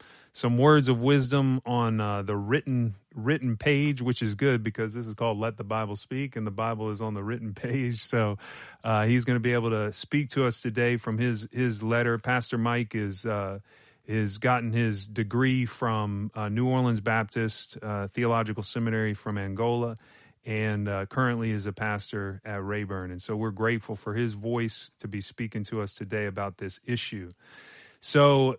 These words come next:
this is a big issue that we're gonna be talking about, uh, this morning, and we're gonna just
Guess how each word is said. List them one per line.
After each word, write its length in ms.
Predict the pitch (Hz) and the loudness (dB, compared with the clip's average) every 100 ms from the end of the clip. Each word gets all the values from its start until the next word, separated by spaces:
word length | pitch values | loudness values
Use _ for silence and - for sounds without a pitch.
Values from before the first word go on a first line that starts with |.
| - | -2
this 160 | 139 180 | 4 4
is 60 | 165 | 6
a 80 | |
big 260 | 147 147 139 | 4 4 6
issue 400 | 147 135 127 123 | 4 4 2 4
that 180 | 120 117 | 4 2
we're 120 | 127 | 2
gonna 120 | 131 | 2
be 160 | 123 120 | 2 0
talking 360 | - 131 123 | 2 2 2
about, 420 | 120 113 117 113 113 | 2 4 4 4 2
uh, 240 | 117 113 110 | 0 0 0
this 340 | 117 110 - | 0 -2 -2
morning, 600 | 127 131 127 110 113 120 - | 2 4 4 2 0 -2 -8
and 420 | - 120 120 120 | -2 0 2 2
we're 120 | 120 131 | 2 2
gonna 180 | 135 | 2
just 400 | 123 120 110 - | 2 2 0 -4